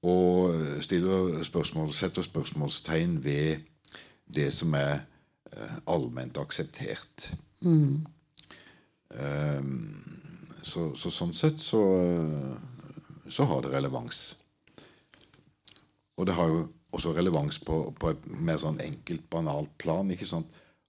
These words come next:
Speaker 1: "Vask hendene", sier
Speaker 2: Mm.
Speaker 1: Semmelweis.
Speaker 2: Mm.
Speaker 1: Eh, og han formaner studenten til hele tiden. Han har disse, disse smittevernreglene, ikke sant,
Speaker 2: Mm,
Speaker 1: som de
Speaker 2: mm.
Speaker 1: skal følge.
Speaker 2: Mm.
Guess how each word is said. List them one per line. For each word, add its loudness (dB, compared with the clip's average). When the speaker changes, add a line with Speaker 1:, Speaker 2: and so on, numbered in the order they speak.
Speaker 1:
"Vask 2
hendene", 6
sier 8
Speaker 2:
Mm. 12
Speaker 1:
Semmelweis. 10
Speaker 2:
Mm. 10
Speaker 1:
Eh, 2
og -6
han -2
formaner 4
studenten 0
til 0
hele 0
tiden. 0
Han -2
har 4
disse, 2
disse 4
smittevernreglene, 2
ikke 8
sant, 12
Speaker 2:
Mm, 8
Speaker 1:
som 6
de 4
Speaker 2:
mm. 8
Speaker 1:
skal 4
følge. -2
Speaker 2:
Mm. 8